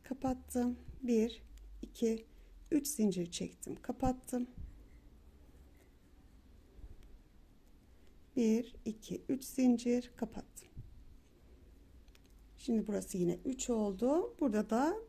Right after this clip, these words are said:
sayımızı dörde çıkaracağız. Yine aynı yerden kapattım. Yani sondaki arttırmaları son yaptığımız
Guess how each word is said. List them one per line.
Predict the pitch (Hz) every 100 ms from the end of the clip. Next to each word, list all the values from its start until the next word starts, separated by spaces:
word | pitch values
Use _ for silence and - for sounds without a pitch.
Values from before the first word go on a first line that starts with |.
| - - -
sayımızı | - 247 196 185 180 180
dörde | 247 254 262
çıkaracağız. | - - 240 220 247 269 -
Yine | 220 226
aynı | 254 233 196
yerden | 180 170 180 240 262 - - - - -
kapattım. | - - - - - - - - - - - - - - - - - - - - - - - - - -
Yani | 330 247 277
sondaki | - 285 247 233 -
arttırmaları | 277 - 233 202 196 202 294
son | - 269
yaptığımız | 247 208 202 - 185 190 277 -